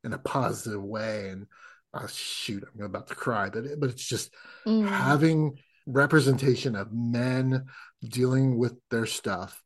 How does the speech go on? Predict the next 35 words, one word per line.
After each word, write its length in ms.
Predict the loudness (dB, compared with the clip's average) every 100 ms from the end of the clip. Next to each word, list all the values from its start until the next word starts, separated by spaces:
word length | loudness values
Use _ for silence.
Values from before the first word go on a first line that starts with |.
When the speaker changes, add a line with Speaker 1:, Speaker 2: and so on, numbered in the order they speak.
| _
Speaker 1:
in 180 | -4 -4
a 60 | -4
positive 640 | -4 -2 -4 -6 -8 -6
way 500 | -4 -4 -4 -6 -10 -12
was 420 | -10 -6 -4 -6 -6
very, 800 | -12 -14 -8 -4 0 0 0
very 560 | -4 -8 -6 -6 -4 -6
refreshing. 800 | -6 -8 -6 -8 -6 -8 -8 -10 -10
You 100 | -8
know, 140 | -8
some 280 | -8 -6 -6
people 520 | -6 -6 -6 -6 -8 -12 -18 -20 -20 _ -10
might 240 | -6 -6
look 180 | -6 -6
at 80 | -4
that 200 | -4 -4
and 100 | -6
go, 240 | -4 -4 -2
"That 200 | -2 -2
makes 280 | -2 -4 -12 -14 _
sports 480 | -20 -8 -4 -4 -4
people 300 | -6 -4 -4
look 240 | -4 -4
weak," 300 | -6 -6 -12
and 200 | -14 -8
that, 200 | -8 -8 -12
and 360 | -10 -10 -12 -14
sports 300 | -6 -6 -4
people 260 | -6 -6
shouldn't 300 | -6 -6 -6
be 140 | -6 -6
weak. 320 | -6 -8 -12 -10
And 180 | -10 -10 _ _
I 220 | -4 -2
just 400 | -2 -6 -8 -14